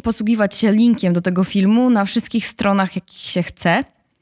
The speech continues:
ale nie można tego filmu ściągać z kanału YouTube'owego twórcy i używać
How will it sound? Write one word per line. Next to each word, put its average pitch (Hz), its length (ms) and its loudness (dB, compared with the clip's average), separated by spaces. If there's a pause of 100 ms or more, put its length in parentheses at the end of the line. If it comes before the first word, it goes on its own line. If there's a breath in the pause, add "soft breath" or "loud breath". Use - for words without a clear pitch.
(460)
ale 190 200 2
nie 226 120 4
można 240 360 2
tego 196 260 -2
filmu 214 480 2
ściągać 208 560 -2
z - 40 -10
kanału 214 380 0
YouTube'owego 196 540 0
twórcy 202 580 -2
i 214 160 0
używać 196 560 0